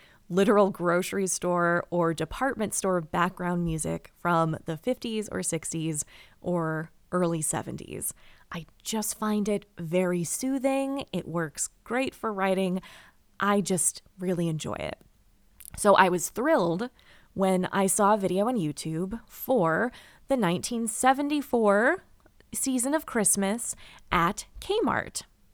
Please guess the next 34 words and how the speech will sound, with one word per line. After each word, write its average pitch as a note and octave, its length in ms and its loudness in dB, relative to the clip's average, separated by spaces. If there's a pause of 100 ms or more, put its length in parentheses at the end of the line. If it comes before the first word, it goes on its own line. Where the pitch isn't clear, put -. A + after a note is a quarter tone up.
(440)
So D#4 440 8
I B3+ 140 8
was B3 140 0
thrilled D#4+ 320 2
to D4+ 120 0
see A#3 280 0
it. A3 120 0 (360)
I G3 160 4
looked G#3 400 0
below. G3 440 8
They G#3 220 2 (160)
talked - 340 -4
about A3 240 2
how A3+ 320 6
this G3 320 -2 (320)
video B3 500 4
got F3+ 380 0
pulled B3+ 520 0 (120)
before, A3 540 4
but F#3+ 160 -2
they D#3 200 -2 (260)
put D#4 180 0
it C4+ 120 0
up A3 140 4
again F#3+ 460 2 (340)
just D4 260 2
'cause G#3+ 160 -4
they G#3+ 120 0
really G3 220 2
want F#3 160 0
to F3+ 40 0
share E3+ 280 -2
with E3+ 160 -4
people. E3+ 540 -4